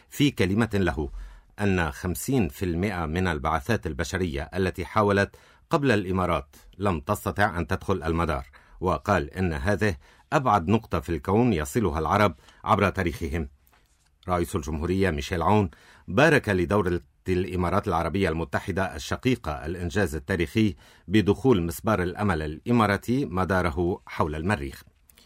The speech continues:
منظمة الصحة تبرئ مختبر ووهان من مسؤولية تسرب كورونا، وأخبار دولية أخرى في هذا التقرير.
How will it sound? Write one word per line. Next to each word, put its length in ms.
منظمة 540
الصحة 480
تبرئ 560
مختبر 560
ووهان 640
من 240
مسؤولية 460
تسرب 760
كورونا، 400
وأخبار 640
دولية 640
أخرى 360
في 180
هذا 180
التقرير. 440